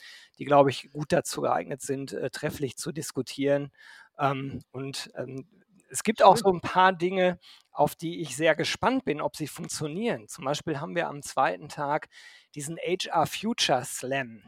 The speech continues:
Speaker 1: Das ist ein
Speaker 2: <laughs>
Speaker 1: Format, das ist also ein Versuch. Wir haben ein paar Formate da drin, wo ich gespannt bin, ob sie funktionieren. Auch ein paar Speaker,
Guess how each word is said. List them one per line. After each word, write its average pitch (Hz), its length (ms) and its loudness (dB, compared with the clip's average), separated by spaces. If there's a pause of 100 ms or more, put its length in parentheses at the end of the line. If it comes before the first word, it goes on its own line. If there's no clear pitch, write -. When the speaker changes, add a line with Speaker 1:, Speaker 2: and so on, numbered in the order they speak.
Speaker 1:
Das 127 180 -6
ist - 160 -8
ein 170 100 -6
Speaker 2:
<laughs> 151 220 0
Speaker 1:
Format, 143 480 2 (400)
das 131 140 -6
ist 185 80 0
also 156 200 2
ein 143 120 -6
Versuch. 156 680 -2
Wir 147 100 2
haben 147 300 -2
ein 143 180 -18
paar 185 220 2
Formate 165 480 0
da 147 140 2
drin, 156 520 -8
wo 147 140 -2
ich - 260 -12
gespannt 202 460 0
bin, 143 120 -2
ob 131 160 -8
sie 143 120 -6
funktionieren. 143 580 -8
Auch 147 120 2
ein 135 60 -20
paar 147 140 -2
Speaker, 170 580 -2